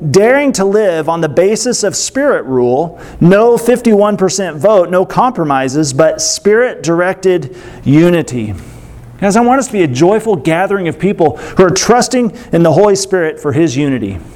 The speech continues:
among us. Unity, rather than majority rule,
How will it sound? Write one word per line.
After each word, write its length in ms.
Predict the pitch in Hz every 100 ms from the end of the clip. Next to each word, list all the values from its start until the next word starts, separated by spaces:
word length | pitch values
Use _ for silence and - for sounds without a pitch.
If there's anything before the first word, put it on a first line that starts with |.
| - - -
among 340 | 143 143 143
us. 220 | 120 110 - - - - -
Unity, 800 | 165 214 269 233 - 123 101 - - -
rather 440 | 139 160 202 240 220
than 200 | 220 196
majority 500 | 180 180 202 214 208
rule, 720 | 185 262 190 151 147 135